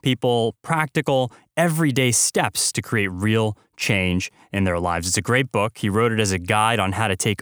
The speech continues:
ownership of your own life through small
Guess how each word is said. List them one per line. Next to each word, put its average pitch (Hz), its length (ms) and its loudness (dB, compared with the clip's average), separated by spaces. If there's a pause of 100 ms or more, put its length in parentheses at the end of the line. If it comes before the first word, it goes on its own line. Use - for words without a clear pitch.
(120)
ownership 127 640 0 (340)
of 98 140 -4
your 101 120 2
own 127 200 2
life 104 360 -2
through 98 220 0
small 127 880 0